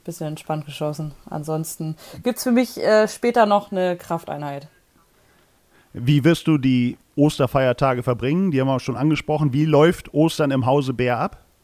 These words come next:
Speaker 1: Ähm, normalerweise würden wir vermutlich zu meinen Eltern fahren.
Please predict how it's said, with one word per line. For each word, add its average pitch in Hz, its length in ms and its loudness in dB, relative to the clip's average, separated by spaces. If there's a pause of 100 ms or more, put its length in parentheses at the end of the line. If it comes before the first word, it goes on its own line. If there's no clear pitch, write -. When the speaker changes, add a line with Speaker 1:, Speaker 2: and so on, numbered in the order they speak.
(1160)
Speaker 1:
Ähm, 208 600 4
normalerweise 254 1200 2
würden 233 360 -2
wir 220 300 -2
vermutlich 214 840 -4
zu 214 180 -6
meinen 196 280 -2
Eltern 233 360 -2
fahren. 226 440 -2